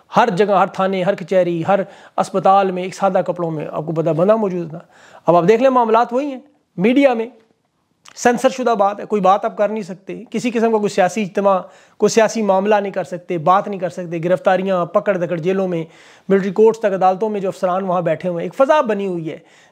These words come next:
जिन लोगों ने ज़ियाउल हक का मार्शल आर्ट देखा, वो बताते हैं कि दिन में कोड़े मारे जाते थे, चौक पर खड़ा करके लाउडस्पीकर मुंह के साथ लगाते थे ताकि पार्टी को तोड़ा जाए, वफादारियाँ बदली जाएँ। फ़र्क सिर्फ ये था कि वहाँ लीडर भाग जाते थे,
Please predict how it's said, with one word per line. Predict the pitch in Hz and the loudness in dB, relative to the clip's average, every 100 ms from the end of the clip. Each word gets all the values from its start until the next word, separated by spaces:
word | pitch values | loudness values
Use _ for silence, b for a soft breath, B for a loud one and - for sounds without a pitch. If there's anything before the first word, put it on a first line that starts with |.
| - | -2
जिन | 262 | 4
लोगों | 269 269 | 4 4
ने | 277 269 | 4 4
ज़ियाउल | 240 247 | 2 0
हक | 254 | 0
का | 254 | -2
मार्शल | 233 214 214 | -2 -2 -2
आर्ट | 214 | -2
देखा, | 202 214 | -4 -4
वो | 226 | -4
बताते | 190 202 202 | -2 -2 -2
हैं | 214 | -4
कि | |
दिन | 185 202 | -4 -4
में | 196 | -4
कोड़े | 196 208 | 0 0
मारे | 196 160 160 | 0 -2 -2
जाते | 143 143 | -6 -6
थे, | 147 156 175 | -8 -10 -12
चौक | 165 190 185 | 0 0 2
पर | 175 | 0
खड़ा | - 170 | 0 0
करके | 170 160 151 147 B B B | 0 0 -2 -6 B B B
लाउडस्पीकर | 180 175 190 180 175 | 0 2 -2 -2 0
मुंह | 175 | 0
के | 170 | -2
साथ | 165 | -2
लगाते | 156 143 139 165 | -4 -4 -2 -4
थे | 147 - _ b - | -4 -12 _ b -4
ताकि | 170 170 | -2 2
पार्टी | 196 175 185 | 2 2 0
को | 170 | -4
तोड़ा | 170 175 170 | 0 2 2
जाए, | 151 131 185 | 0 -8 -10
वफादारियाँ | 175 185 165 165 175 | 0 0 0 0 0
बदली | 160 151 170 | 0 -2 -2
जाएँ। | 151 143 - B B B B | -4 -8 -14 B B B B
फ़र्क | - 330 - | 2 2 4
सिर्फ | 320 240 | 2 6
ये | 240 | 4
था | 240 | 2
कि | 202 | -2
वहाँ | 185 202 | 0 0
लीडर | 196 180 | -2 -6
भाग | 139 139 131 | -8 -10 -12
जाते | 113 104 - | -14 -18 -20
थे, | - | -20